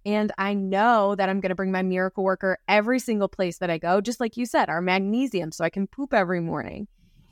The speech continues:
And, you know, something that I hear from people who are just, like, starting their supplement journey is, "I don't wanna have to ta-, I don't wanna have to take something every day." But what about if you shift it into, "I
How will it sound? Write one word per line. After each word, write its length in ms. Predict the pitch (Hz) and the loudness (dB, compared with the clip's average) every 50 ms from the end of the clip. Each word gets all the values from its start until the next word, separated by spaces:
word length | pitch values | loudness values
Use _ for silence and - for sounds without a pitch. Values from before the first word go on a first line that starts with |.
| _ _ _ | _ _ _
And, 280 | 247 262 262 254 240 - - _ _ _ _ _ _ | 2 2 2 2 -2 -4 -8 _ _ _ _ _ _
you 200 | 277 247 247 277 | -8 -4 0 2
know, 140 | 269 277 262 | 4 2 2
something 420 | 269 - 349 330 311 339 453 440 453 | 2 2 2 4 4 4 0 0 0
that 180 | 466 494 494 466 | 0 2 2 2
I 40 | 392 | 0
hear 240 | - - 233 226 233 | 0 0 -2 -2 0
from 220 | - 277 233 220 | 0 -2 -4 -2
people 280 | - 220 208 185 208 196 | -4 -6 -4 -4 -4 -2
who 120 | 202 214 | 0 0
are 100 | 208 208 | 0 2
just, 240 | 208 220 254 - - | 2 -2 -2 2 0
like, 140 | 349 294 - | 0 0 0
starting 500 | - - - 185 175 180 190 220 240 247 | -8 -6 -2 0 0 2 2 2 2 2
their 120 | 247 262 | 2 0
supplement 560 | 247 - 277 254 - 277 277 277 294 285 269 | 2 2 0 2 2 2 2 2 2 2 0
journey 560 | - 294 294 294 311 311 320 330 339 349 339 - _ _ _ _ _ _ _ _ _ _ | 0 0 0 0 0 0 0 0 0 -2 -4 -6 _ _ _ _ _ _ _ _ _ _
is, 460 | 220 233 233 226 220 220 196 - - _ - | 0 2 4 4 2 2 -2 -6 -8 _ -2
"I 60 | 240 | 0
don't 160 | 240 277 277 | 0 2 2
wanna 160 | 277 277 320 285 | 2 0 0 0
have 160 | 269 247 - | 0 -2 -4
to 100 | - 220 | -4 -10
ta-, 180 | - - - - - _ _ _ | -12 -14 -16 -18 -20 _ _ _
I 80 | 226 240 | -2 0
don't 160 | 269 311 - | 0 0 0
wanna 260 | 294 285 294 285 262 | 2 2 2 2 2
have 360 | 220 - - 214 226 226 - _ | 0 -4 -2 -2 -2 -2 -2 _
to 80 | 247 | -10
take 320 | 214 - 226 202 196 - - | -4 -2 -2 -2 -2 -4 -2
something 400 | - 226 202 196 - 202 196 - | 0 0 0 0 0 -2 -2 0
every 280 | 160 190 175 185 180 | 0 0 0 -2 -2
day." 360 | 180 220 254 262 185 - - - _ _ _ _ _ _ _ _ _ _ _ _ _ - | 2 2 4 4 2 0 -4 -10 _ _ _ _ _ _ _ _ _ _ _ _ _ -2
But 80 | 285 | 0
what 180 | 262 247 - 370 | 4 4 4 4
about 200 | 403 440 415 311 | 6 4 4 4
if 160 | 311 311 - | 2 0 -2
you 100 | 262 262 | -4 -4
shift 280 | - - 285 277 - 277 | -2 -2 -4 -4 -2 -2
it 60 | 247 | 0
into, 280 | 262 247 247 - 254 - - | 2 2 2 0 -2 -2 0
"I 120 | - 233 | 0 0